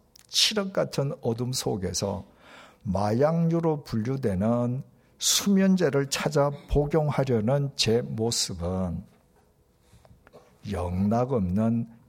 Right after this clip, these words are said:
약물 중독자의 모습이었습니다. 한때 알코올 중독자처럼 살았던 제 모습과 조금도 다르지 않았습니다.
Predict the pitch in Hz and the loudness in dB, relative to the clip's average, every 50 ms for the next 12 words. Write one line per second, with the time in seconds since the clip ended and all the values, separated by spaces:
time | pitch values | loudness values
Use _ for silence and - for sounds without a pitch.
0 | - 107 107 104 110 117 123 127 131 127 131 135 131 127 127 127 131 - - - | -8 -4 0 0 2 2 0 0 0 0 0 0 0 0 -2 -4 -4 -8 -6 -4
1 | 101 95 92 98 104 110 104 - - - 117 107 104 101 98 92 90 90 85 82 | -2 0 0 0 -2 -4 -4 -4 -4 -2 -2 0 0 -2 -4 -4 -6 -6 -8 -8
2 | 82 82 - - 80 - - - - 69 - - - - - - - 117 135 135 | -8 -8 -8 -8 -8 -10 -16 -16 -14 -8 -8 -8 -8 -8 -12 -16 -18 -20 -20 -20
3 | _ _ _ _ _ _ _ _ _ _ _ _ _ _ _ _ _ _ _ _ | _ _ _ _ _ _ _ _ _ _ _ _ _ _ _ _ _ _ _ _
4 | _ _ - - - - 190 175 170 - 101 90 92 98 92 95 - _ _ - | _ _ -14 -6 -2 0 0 0 0 -2 -2 0 0 -2 -2 -4 -6 _ _ -20
5 | - - - - - - - - - 123 123 127 127 - - 180 180 160 139 117 | -20 -20 -20 -20 -20 -20 -20 -8 -4 -2 -2 -2 -2 -2 -2 0 2 2 0 0
6 | 107 - - 113 110 110 123 143 143 - - 151 143 143 - - 135 135 117 110 | -4 -4 -4 -2 -2 0 0 0 -2 -2 -4 -4 -4 -2 -2 -4 -2 -2 -2 -2
7 | - - 120 117 107 101 - - 123 123 120 113 - - 117 123 123 123 117 120 | -2 -2 -2 -2 -2 -4 -2 -4 -2 -2 -2 -2 -2 0 0 0 0 0 -2 -4
8 | 123 - - 127 95 - - - 92 92 95 - - - - - - - 95 80 | -2 -2 -4 -4 -6 -8 -8 -6 -6 -6 -6 -6 -4 -6 -4 -4 -6 -10 -10 -6
9 | 95 113 135 143 139 156 151 147 156 - - - 90 90 107 104 - - 92 87 | -4 -4 -4 -2 -2 -2 -2 -2 -4 -8 -6 -6 -6 -4 -4 -6 -6 -6 -8 -8
10 | - - - 87 85 82 - - - 76 - - - - - | -8 -6 -8 -6 -6 -2 -4 -4 -4 -4 -14 -16 -20 -20 -20